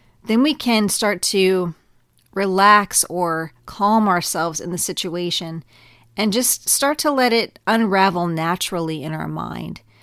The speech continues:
So kind of letting go of this feeling that rises up in us and just recognizing it for what it is. And the fourth is resolving.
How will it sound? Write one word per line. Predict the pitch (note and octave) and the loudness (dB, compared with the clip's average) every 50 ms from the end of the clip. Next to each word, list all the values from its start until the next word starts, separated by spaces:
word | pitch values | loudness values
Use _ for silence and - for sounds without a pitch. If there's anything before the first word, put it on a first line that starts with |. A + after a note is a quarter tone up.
| _ - - _ _ | _ -20 -20 _ _
So | - - - G#3 F#3+ F#3 F3+ F3+ F3+ - - | -6 -4 -2 0 0 0 0 -2 -4 -4 -8
kind | - - A3+ A#3 A#3 | -4 -2 0 2 2
of | A#3 G3 | 2 0
letting | G3 F#3+ F#3 G#3 G3+ G#3 G#3+ A3 A3 A3+ G#3+ G3+ F3+ | -2 0 2 4 6 6 6 6 6 4 4 2 2
go | - G3+ G3+ F#3 F3+ F3 F3 E3+ E3+ E3 - | 2 2 4 4 4 4 4 2 2 0 0
of | - E3+ F3+ F3+ F3 E3+ D3+ - | 2 2 2 2 0 -2 -2 -4
this | - F#3+ - - - | -4 0 2 0 0
feeling | - - - A3+ A3+ B3 A#3+ A3 G3 F3 E3+ E3+ E3+ E3+ F3+ F3 _ _ _ _ _ _ _ _ _ _ _ _ _ _ _ _ _ _ _ _ _ _ _ _ _ _ _ _ _ | 0 0 -2 0 2 4 4 4 2 0 -2 -2 -4 -4 -6 -6 _ _ _ _ _ _ _ _ _ _ _ _ _ _ _ _ _ _ _ _ _ _ _ _ _ _ _ _ _
that | F#3+ G3+ - - | -4 -4 -4 0
rises | D3+ F3+ E3 E3+ F#3 F3 G#3+ G3+ - | 2 2 2 2 2 0 0 0 0
up | G#3 F#3 F#3+ - - | 0 0 0 -2 -4
in | G#3+ F#3 E3 | -4 -4 -2
us | D3+ D#3 - - | -2 -4 -4 -4
and | - - G3 | -4 -4 -4
just | F3+ F#3 - - | -2 -2 -4 -4
recognizing | F#3 E3+ F#3+ F#3+ F#3 - A3 G3+ F#3+ E3+ D#3 D#3 D#3+ - D#3+ D#3+ | -2 -2 -2 -2 -2 -4 -6 -4 -2 -2 -2 -2 -2 -4 -6 -8
it | D3+ - - | -10 -10 -12
for | - D#3 E3 | -10 -10 -8
what | D#3 D3+ D#3 D#3 D3+ | -6 -4 -4 -4 -6
it | D3 - | -6 -8
is. | D#3+ D#3+ D#3 D#3 D#3 - - - - - - _ _ _ _ _ _ _ _ _ _ _ _ _ _ _ _ _ _ _ _ _ | -8 -8 -8 -8 -10 -10 -10 -8 -8 -8 -8 _ _ _ _ _ _ _ _ _ _ _ _ _ _ _ _ _ _ _ _ _
And | G#3 G#3 G3+ | 0 2 2
the | G#3 G3+ | 2 0
fourth | - - A3+ A3+ C4+ D#4 D4+ E4 | 0 0 4 4 4 4 4 2
is | C#4+ A#3+ G#3+ | -2 0 0
resolving. | G3 F#3+ F3 D#3+ F3+ D#3 D3 D3+ D3+ D3 E3 D3+ D3 D3 D3+ D#3 | 0 0 0 0 0 0 0 -2 -4 -4 -6 -8 -8 -8 -10 -12